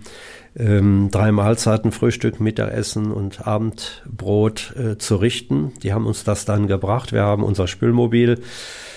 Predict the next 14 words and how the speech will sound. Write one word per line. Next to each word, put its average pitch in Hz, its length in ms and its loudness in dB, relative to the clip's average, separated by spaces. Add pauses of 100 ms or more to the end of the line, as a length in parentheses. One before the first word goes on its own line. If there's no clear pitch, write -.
(140)
vor 123 160 2
die 120 140 2
Tür 127 240 4
gesetzt. 123 640 2
Wir 117 120 4
haben 110 280 2
unser 110 300 0
Geschirr, 123 520 2
unser 117 300 0
Equipment, 123 920 -2
äh, 123 300 0
verlagert 127 920 0
in 123 300 0
diese, 117 500 -2